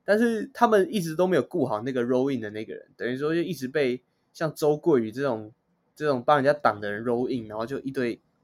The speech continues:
哇，一堆上篮的空档，然后我看了就也很头痛。像塞瑟夫也一直叫，这样 roll in，然后都没有什么人守他，然后就一直很轻松的这样空切得分，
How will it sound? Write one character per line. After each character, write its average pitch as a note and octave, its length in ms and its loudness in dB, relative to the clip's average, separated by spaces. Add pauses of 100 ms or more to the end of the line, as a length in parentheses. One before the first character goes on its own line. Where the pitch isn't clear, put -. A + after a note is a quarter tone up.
(120)
哇， B2+ 180 -10
一 C#3 80 -4
堆 D3+ 160 -2
上 D#3 340 -2
篮 A#2 140 -2
的 B2 100 -4
空 A#2+ 280 -6
档， G#2 160 -8
然 A2+ 100 -6
后 - 20 -2
我 A#2 80 -4
看 D#3 200 -4
了 C3 40 -2
就 C#3 120 -4
也 A#2+ 120 -2
很 A2 80 -14
头 G#2 200 -18
痛。 A2 220 -14 (380)
像 F#3 140 -4
塞 E3 240 4
瑟 D#3 220 2
夫 C#3+ 220 -4
也 C3 120 2
一 D#3+ 140 -4
直 C3+ 140 -4
叫， C#3 280 -4 (240)
这 E3+ 100 -6
样 D3+ 100 -2
roll C#3+ 240 2
in， C3+ 100 -2
然 A#2+ 80 0
后 C3 80 0
都 D3 120 -2
没 C#3+ 100 -2
有 C3 120 0
什 B2+ 120 -8
么 G#2+ 80 -8
人 G#2+ 120 -8
守 G#2 220 -12
他， G#2 280 -10
然 G#2+ 40 -12
后 A#2 120 -8
就 C#3 260 -8 (420)
一 E3 80 -8
直 C#3 100 -6
很 B2 120 -8
轻 C3+ 220 -4
松 B2+ 180 -2
的 A#2 60 -4
这 A#2 60 -6
样 A#2+ 180 -10 (160)
空 B2+ 240 -8
切 B2 220 -6
得 G#2 180 -12
分， G2+ 200 -18